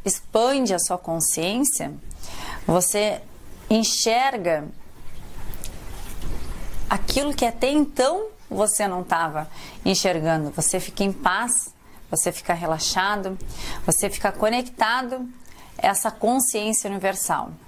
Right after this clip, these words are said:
E aí, quando você faz isso, não existe mais escassez, só existe abundância, não as-, não existe medo, não existe insegurança,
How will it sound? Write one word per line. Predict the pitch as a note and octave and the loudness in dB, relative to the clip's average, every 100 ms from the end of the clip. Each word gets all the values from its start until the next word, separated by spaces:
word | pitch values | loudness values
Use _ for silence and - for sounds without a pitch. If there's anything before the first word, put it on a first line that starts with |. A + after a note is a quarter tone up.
| - - - - - | -10 -6 -4 -4 2
E | A#3 | 4
aí, | C4 A#3 C4 C#4 | 4 2 0 2
quando | A3 A3 | 2 2
você | F#3+ G3 - A3 | 2 2 2 0
faz | A3 - G#3 B3 A3+ E3 | -2 0 2 2 2 0
isso, | F#3+ A#3+ - - D3 C#3 - | 0 0 -2 -2 -6 -8 -10
não | - G#3 C4 | 0 2 4
existe | A#3+ F#3 A#3 - - | 2 2 0 -2 -2
mais | F3+ E3+ E3 D3+ | 0 0 0 -2
escassez, | D#3 - - G#3+ - G#3 F#3+ - - - - - - - - | -2 -2 0 0 0 0 0 -2 -4 -6 -10 -6 -6 -6 -4
só | - - | -2 2
existe | G3+ F#3 - F3 - | 4 4 2 2 2
abundância, | E3 D#3+ F#3+ G3 G3 F#3+ - F#3 F3 F#3 - - - - - | 2 2 0 4 2 2 -2 -2 -4 -8 -10 -8 -6 -4 2
não | A3 | 4
as-, | A3 F3+ - | 4 2 2
não | A3 | 2
existe | B3 G#3 G3+ - G#3 | 2 2 2 2 0
medo, | F#3+ F#3+ F#3+ F#3 F3+ F#3 - | 0 0 0 -2 -2 -4 -2
não | G3 A3+ | 0 2
existe | A3 F3+ G3 G#3 - F#3+ F3 - - - - | 2 0 0 0 -2 -4 -6 -10 -10 -10 -2
insegurança, | G#3+ A3 - A3 F#3 F#3+ F3+ F#3 F3+ - F3+ | 2 2 2 2 2 4 4 2 0 0 -2